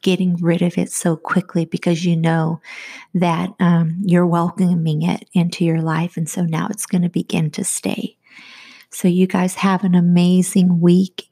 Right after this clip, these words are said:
and I will see you here next week. And until then, stay in the vibration of love and above.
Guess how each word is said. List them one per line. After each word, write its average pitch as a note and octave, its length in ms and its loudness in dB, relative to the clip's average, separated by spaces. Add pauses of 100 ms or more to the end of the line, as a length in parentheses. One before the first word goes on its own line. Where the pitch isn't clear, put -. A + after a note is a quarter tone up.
and F3 300 2
I E3 280 -2
will E3+ 100 -8
see - 260 -4
you F3+ 160 0
here F3+ 260 0
next F3+ 400 -4
week. D4+ 400 0 (560)
And F3 420 0
until E3 580 -4
then, A#3+ 580 2 (600)
stay F3+ 760 -2
in F#3 300 0
the F3 320 -4
vibration E3+ 840 -4
of F#3 220 -4
love E3 260 -2
and D#3+ 160 -4
above. C4 420 -4